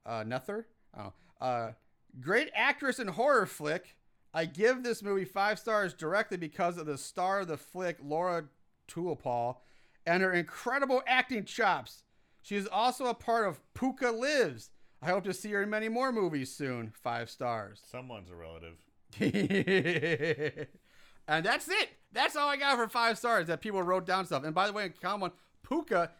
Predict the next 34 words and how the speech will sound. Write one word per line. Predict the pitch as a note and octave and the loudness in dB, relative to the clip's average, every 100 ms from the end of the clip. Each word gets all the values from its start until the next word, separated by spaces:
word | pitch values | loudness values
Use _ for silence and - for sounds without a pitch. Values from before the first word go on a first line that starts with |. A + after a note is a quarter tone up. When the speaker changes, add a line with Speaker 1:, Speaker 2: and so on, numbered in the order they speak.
| - | -8
Speaker 1:
if | D#3 | -8
you | G3+ | -4
have | D#4 | -4
not | B3 A#3+ | 0 -2
seen | - G#3+ | -2 -6
that | A3 | -4
movie | A3 A3 G#3+ | -4 -4 -2
on | E3 C3 | -2 -2
Hulu, | G3 A3+ B3+ - _ _ - | -4 -4 -6 -8 _ _ -4
that's | A#3+ D4 | -2 0
one | B3 | -2
worth | G#3+ F#3+ | -2 -4
watching. | E3 E3 E3+ D#3+ | -2 0 0 -4
It's | F#3 - | -4 -4
a | D#3+ | -4
fucking | - A#3+ F#3+ D3 C3+ | -6 -6 -4 -6 -4
weird, | F3 A#3 B3+ B3+ A#3 - _ _ _ _ _ _ | -6 -4 -2 -2 -6 -12 _ _ _ _ _ _
but | C#3+ | -6
still | - - | -6 -8
creepy | - - - B3 B3+ B3 A#3+ G#3 | -8 -8 -4 -2 -2 -4 -6 -4
and, | F#3 F3 | -2 0
like, | D#3+ C#3+ | -2 -4
mentally | D3 E3 G3+ G#3 G#3 | -6 -4 -6 -6 -12
kinda | F#3+ G3 D#3 | -6 -6 -6
scary. | - - E3 F3+ F#3+ F#3+ - | -10 -10 -4 -2 -2 -4 -8
It, | F#3 F#3 | -10 -10
it's, | G#3+ C4 - _ _ _ _ _ _ _ _ _ | -12 -12 -20 _ _ _ _ _ _ _ _ _
it's | F#3+ G#3 | -6 -4
worth | G3 G3 D#3 | 0 0 2
watching. | D3+ C#3+ - G#2+ | 0 0 -2 -10
It's | D#3 D#3+ | -10 -10
creepy. | - E3 E3 D#3+ | -8 -6 -4 -4
It's | D3 D3 | -6 -6
good. | C#3 B2+ B2 | -4 -4 -4